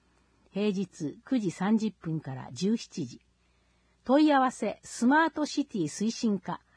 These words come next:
電話、零八三四二二の八二六三。そばにキューアールコードがあります。周南市スマートシティ推進課で検索。催し、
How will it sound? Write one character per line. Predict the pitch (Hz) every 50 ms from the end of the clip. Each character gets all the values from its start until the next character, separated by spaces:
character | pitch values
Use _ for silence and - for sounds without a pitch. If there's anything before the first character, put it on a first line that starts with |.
| _ _ _ _ _ _ -
電 | 170 208 247 262 262 240
話、 | 226 214 - - -
零 | 170 226 277 349
八 | 311 311 339 339 - -
三 | - - 208 202 208 208
四 | 202 190 156 135 -
二 | 202 220 269 294 311 311
二 | 311 311 269 208
の | 165 143 135
八 | - 180 196 - - 311 320
二 | 320 320 294 190
六 | 156 151 143 - -
三。 | - - 175 147 - - _ _ _ _ _ _ _ _ _ _ _ _ _ _ _ _
そ | - - 285 320
ば | 320 294
に | 247 202 160
キ | - - 269
ュ | 294 320
ー | 330 320
ア |
ー | 320
ル | 320 294
コ | - 302 302
ー | 285
ド | 202 175
が | 151 139 135
あ | 135
り | 143 147
ま | 147 147 147
す。 | - - - - _ _ _ _ _ _ _ _ _ _ _ _ _ _
周 | - - - - 302 320
南 | 320 302 302 294 285 277
市 | - - - 147 - -
ス | - - - 240
マ | 277 311 330
ー | 320
ト | - 311 285
シ | - - 285 -
テ | - 220
ィ | 170
推 | 170 - - 233 254
進 | - - 254 233 226 -
課 | - 202 175
で | 185 175
検 | - - 180 196 202 -
索。 | - 170 170 - - 143 - - _ _ _ _ _ _ _ _ _ _ _ _ _ _ _ _ _ _ _ _ _ _ _ _ _ _ _ _ _ _ _ _ _ _ -
催 | 196 208 220 233 247 254 254 262 247
し、 | - - - 214 196 -